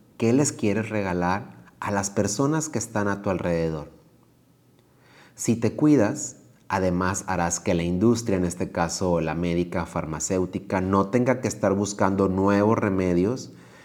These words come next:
En fin, el autocuidado físico tiene muchísimos beneficios, no solo para ti, sino para la ecología, para todos los seres que están a tu alrededor.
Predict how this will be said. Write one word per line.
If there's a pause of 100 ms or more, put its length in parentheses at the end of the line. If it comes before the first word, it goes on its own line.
(320)
En
fin,
el
autocuidado
físico
tiene
muchísimos
beneficios,
no
solo
para
ti, (220)
sino
para
la
ecología,
para
todos
los
seres
que
están
a
tu
alrededor.